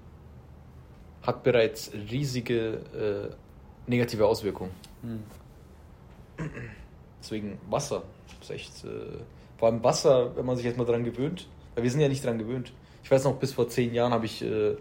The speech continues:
Speaker 1: oder bis vor zwölf, bis, bis ich achtzehn war, neunzehn, war für mich Wasser unvorstellbar. Das war für mich eklig, hat nicht geschmeckt. Außer ich hab Sport gemacht, dann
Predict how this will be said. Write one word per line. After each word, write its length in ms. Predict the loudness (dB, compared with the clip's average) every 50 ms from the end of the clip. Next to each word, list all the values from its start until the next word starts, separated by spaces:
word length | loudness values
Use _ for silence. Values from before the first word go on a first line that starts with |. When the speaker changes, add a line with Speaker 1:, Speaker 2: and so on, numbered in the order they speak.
| -10 -18 -20 -20 -20 -20 -20 -20 -20 -20 -20 -20 -20 -10
Speaker 1:
oder 120 | -8 -8 -8
bis 160 | -8 -8 -8
vor 160 | -8 -8 -8 -10
zwölf, 420 | -10 -6 -4 -2 -2 -4 -6 -10 -12 -10
bis, 160 | -6 -6 -6 -4 -4
bis 140 | -6 -4
ich 100 | -2 -2
achtzehn 300 | -2 -2 -4 -6 -8 -6
war, 140 | -4 -4 -4
neunzehn, 400 | -4 -4 -6 -6 -6 -8 -10 -10 -12 -14 -18 -20 -20 -20 -20 -20 -20 -20 -20 -20 -20 -8 -6
war 120 | -4 -4
für 100 | -2 -4
mich 160 | -4 -4 -2 -2
Wasser 260 | -2 -2 -2 -6 -6
unvorstellbar. 600 | -6 -8 -8 -8 -10 -4 -2 0 0 0 -2 -4 -8 -10
Das 100 | -8 -6
war 80 | -6
für 140 | -6 -4 -6
mich 260 | -6 -6 -8 -10 -14 -8 -8
eklig, 340 | -8 -6 -6 -8 -8 -8
hat 100 | -8 -8
nicht 140 | -8 -10 -10
geschmeckt. 300 | -10 -8 -8 -6 -4 -2
Außer 180 | 0 2 4 4
ich 60 | 2
hab 100 | 2 0
Sport 320 | -2 2 2 2 2 2
gemacht, 300 | -2 -4 -4 -4 -2 -2
dann 240 | 0 0 0 -2 -4